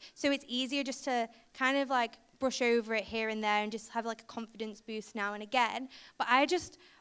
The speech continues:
really want us to be active this morning and not let fear, like, I don't want us to be lazy. Like, we're going to the fear gym this morning. Like, fear doesn't have a place in this church, in my opinion. Like, we've got a vision.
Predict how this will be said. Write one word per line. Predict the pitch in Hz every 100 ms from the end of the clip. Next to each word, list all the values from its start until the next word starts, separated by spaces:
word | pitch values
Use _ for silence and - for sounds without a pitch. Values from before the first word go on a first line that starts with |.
| _ _
really | 233 277 302
want | 277 262
us | 240 -
to |
be | 240 220
active | 208 208 - 226 202
this | 214 -
morning | 220 220 220 233 226
and | 226
not | 233 214
let | 240 226 202 -
fear, | - 247 214 196 196 -
like, | 240
I | 285
don't | 381
want | 370
us | -
to |
be | 262
lazy. | 233 233 226 202 180 196 _ _
Like, | 240 247
we're |
going | 269 320
to | 311
the | 247
fear | - 247 240
gym | 220 220 208
this | 202 -
morning. | 208 208 190 196 - - - -
Like, | 233 240 247 - - - - _ -
fear | 311 320 330 311 320 - _ _ _ _ _ _ -
doesn't | 285 277
have | 262 240
a |
place | 240 240 220 214 -
in | 226
this | 214 -
church, | - 196 202 - -
in | 233
my | 208
opinion. | 208 - 214 208 208 233 - _ -
Like, | 220 208 - _ -
we've | 285 311
got | 349 285
a |
vision. | 220 226 208 226 311